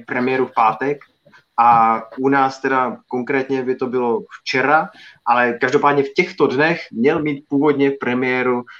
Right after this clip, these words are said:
eh, Shang-Chi and the Legend of, eh, the Ten Rings, což je taková ta nová kung fu marvelovka,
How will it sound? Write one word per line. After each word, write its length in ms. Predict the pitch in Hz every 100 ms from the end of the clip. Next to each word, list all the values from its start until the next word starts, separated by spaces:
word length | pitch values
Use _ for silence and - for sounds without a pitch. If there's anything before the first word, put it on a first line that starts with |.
| _ -
eh, 140 | 113
Shang-Chi 840 | 110 - 170 180 - - 175 180 - 127
and 140 | 135
the 140 | 135 131
Legend 500 | 110 156 131 147 135 -
of, 180 | 143 139 -
eh, 200 | 127 127
the 120 | 120 127
Ten 240 | 131 127 123
Rings, 400 | 151 131 - -
což 320 | 123 117 -
je 220 | 120 120
taková 260 | 117 135 123
ta 140 | 123
nová 600 | 123 123 139 135 135 135 - - _
kung 280 | - 143 139
fu 240 | - 139 131
marvelovka, 840 | 120 127 131 135 135 - 139 131